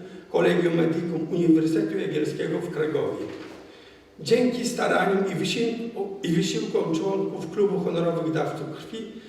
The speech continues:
został wyremontowany i oddany do użytku w dniu szesnastego maja dwa tysiące drugiego roku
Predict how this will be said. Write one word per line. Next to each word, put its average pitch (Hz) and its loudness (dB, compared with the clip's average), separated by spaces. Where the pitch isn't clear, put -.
został 214 2
wyremontowany 185 0
i 151 0
oddany 160 2
do 143 4
użytku - 0
w 160 -2
dniu 160 2
szesnastego 160 -2
maja 160 2
dwa 160 -2
tysiące 156 -2
drugiego 139 0
roku 170 0